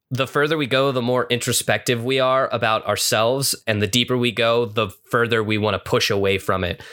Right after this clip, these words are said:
And at the end, he literally is like, "I don't like seeing myself like this. I can't dig any deeper into how I'm feeling about this. Like, I'm getting into stuff that's hurting me, and I have to shut this off."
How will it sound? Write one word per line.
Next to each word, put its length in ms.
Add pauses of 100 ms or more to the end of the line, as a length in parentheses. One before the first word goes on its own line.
(160)
And 100
at 140
the 120
end, 120
he 100
literally 360
is 120
like, 160
"I 80
don't 120
like 120
seeing 280
myself 380
like 200
this. 280
I 100
can't 340
dig 160
any 180
deeper 340
into 140
how 200
I'm 100
feeling 320
about 300
this. 260 (340)
Like, 220
I'm 200
getting 280
into 160
stuff 280
that's 200
hurting 280
me, 200
and 180
I 80
have 120
to 80
shut 260
this 180
off." 340